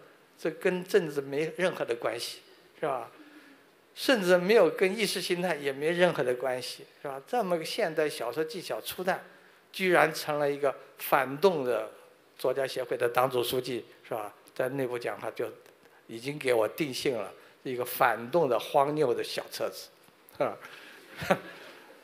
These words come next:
所以我第一个书发表，是吧？已经这么自律了，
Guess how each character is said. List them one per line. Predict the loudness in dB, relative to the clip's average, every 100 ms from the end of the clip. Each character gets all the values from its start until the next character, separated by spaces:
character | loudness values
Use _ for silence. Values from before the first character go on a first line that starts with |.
| -20 _
所 | 6 10
以 |
我 | 12 10
第 | 6 0 2
一 | 4
个 | 4
书 | 4 2
发 | 6 6
表， | 8 4 2 -2 -8
是 | 0
吧？ | 2 2 0 -8 -16 -10
已 | -2
经 | 0 2
这 | 6 10
么 | 10
自 | 10 8 8
律 | 8 4
了， | 2